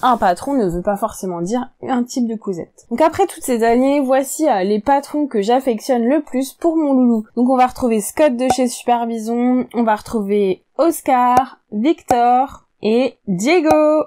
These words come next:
Ça, c'est vraiment ceux que j'utilise tout le temps, toutes les années. J'ai beau en découvrir, euh, d'autres ou d'autres formats, je reviens toujours à ceux-là.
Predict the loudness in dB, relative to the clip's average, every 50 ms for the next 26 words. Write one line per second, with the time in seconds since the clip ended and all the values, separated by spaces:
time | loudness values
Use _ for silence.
0 | -6 _ -2 0 0 0 0 -4 -4 -4 -2 -2 0 0 0 0 0 -2 -4 -6
1 | -8 -10 -14 -14 -6 -2 -2 -2 -2 -4 -8 -6 -4 -2 -2 -2 -2 -2 -2 -2
2 | -4 -4 -6 -8 -8 -8 -6 -4 -4 -4 -4 -6 -6 -8 -8 -8 -12 -16 -8 -2
3 | -2 -2 0 -2 -4 -4 -4 -8 -12 -14 -6 -4 -2 0 0 0 0 0 -2 -4
4 | -6 -6 -8 -8 -6 -2 0 0 0 0 0 0 -2 -2 -2 -4 -4 -2 -2 -2
5 | -4 -2 -2 -4 -2 -2 -2 -2 -2 -2 -2 -2 -4 -4 -4 -4 -4 -4 -6 -6
6 | -4 -2 0 0 0 0 -2 -4 -10 -10 -8 -6 -6 -4 -2 -2 -4 -2 -4 -6
7 | -4 -4 -6 -6 -4 -4 -4 -4 -4 -6 -8 -6 -4 -4 -4 -4 -6 -4 -4 -4
8 | -4 -4 -4 -2 -2 0 0 2 2 2 0 0 -4 -6 -4 -2 -2 -2 -4